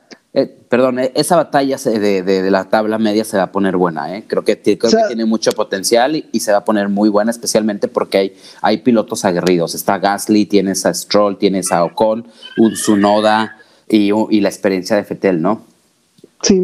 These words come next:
Speaker 2: es correcto, es correcto. Eh, igual va, va a estar interesante esa media tabla.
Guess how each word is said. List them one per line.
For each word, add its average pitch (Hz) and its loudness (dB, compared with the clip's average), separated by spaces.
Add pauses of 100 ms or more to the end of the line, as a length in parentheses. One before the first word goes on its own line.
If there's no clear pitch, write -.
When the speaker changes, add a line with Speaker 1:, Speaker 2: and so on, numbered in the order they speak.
Speaker 2:
es 185 -2
correcto, 190 2
es 190 0
correcto. 202 0
Eh, 175 4
igual 180 4
va, 170 2 (220)
va 190 4
a 208 4
estar 196 2
interesante 180 2
esa 170 0 (460)
media 185 6
tabla. 233 2